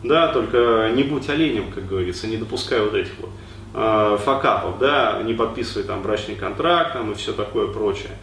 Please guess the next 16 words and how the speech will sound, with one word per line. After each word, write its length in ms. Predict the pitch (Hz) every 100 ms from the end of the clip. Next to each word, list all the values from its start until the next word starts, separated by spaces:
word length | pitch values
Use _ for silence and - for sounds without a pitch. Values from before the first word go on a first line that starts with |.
| - - - -
А, 240 | 104 107
вот, 100 | 104
штампики 500 | 101 131 113 101 104
в 80 | 104
паспорте 600 | - 165 170 - 131 -
вот 180 | 123 117
эти 200 | 113 110
вот 180 | 104 98 - - - -
нелепые. 600 | 113 120 120 110 101 95 - - - - - - - - -
Вот, 380 | 117 113 107 107
то 80 | 104
есть, 180 | 104 123
э, 760 | 117 113 113 113 110 110 110 110 113 -
хочется 440 | 233 240 226 226
просто 500 | 214 262 302 285 -
вот 240 | 131 98